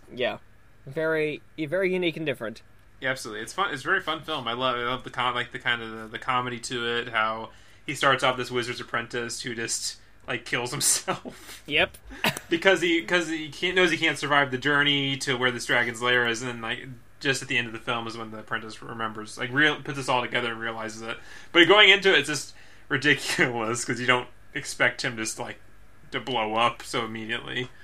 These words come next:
Speaker 1: Yeah.
Speaker 2: It's, uh, it's, it's a fun movie. I definitely recommend people checking it out if they haven't seen it.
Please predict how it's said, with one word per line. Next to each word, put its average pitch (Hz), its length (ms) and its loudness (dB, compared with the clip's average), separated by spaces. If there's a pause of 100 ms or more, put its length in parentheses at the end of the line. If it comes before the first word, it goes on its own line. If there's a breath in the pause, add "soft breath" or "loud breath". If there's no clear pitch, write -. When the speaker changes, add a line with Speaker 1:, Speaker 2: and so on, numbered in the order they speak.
(140 soft breath)
Speaker 1:
Yeah. 135 280 2 (760)
Speaker 2:
It's, - 200 -16
uh, - 100 -12 (220)
it's, - 140 -18 (300 soft breath)
it's - 100 -8
a 214 40 -2
fun 220 200 4
movie. 131 180 4
I 113 60 2
definitely 127 320 0
recommend 117 460 -2
people 113 180 -4
checking 110 340 -8
it 107 80 -6
out 104 120 -4
if 104 40 -16
they 110 80 -8
haven't 104 180 -12
seen 113 120 -14
it. 110 180 -16